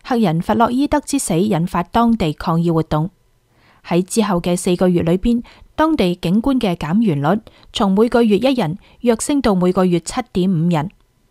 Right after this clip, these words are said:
即使喺最高調嘅抗議活動減弱之後，阿什維爾市警察局每個月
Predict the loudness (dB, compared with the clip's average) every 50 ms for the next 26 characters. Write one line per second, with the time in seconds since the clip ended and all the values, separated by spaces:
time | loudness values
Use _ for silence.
0 | _ _ _ _ _ _ _ _ _ _ _ _ _ _ -4 -4 -4 -4 -2 -4
1 | -2 -2 -2 -2 0 0 0 0 2 2 2 0 2 2 0 0 0 -2 -4 -2
2 | -2 0 0 2 2 2 0 0 0 0 -2 -2 -2 -2 -2 0 0 0 0 0
3 | -2 -2 -4 -2 -2 0 -2 -2 -2 -6 -12 -20 -20 -8 -2 -2 -2 0 0 0
4 | 0 0 0 2 0 0 0 -2 -4 -4 -2 -2 -2 -2 -2 -2 -2 0 -2 -2
5 | 0 0 0 0 2 2 2 2 2 0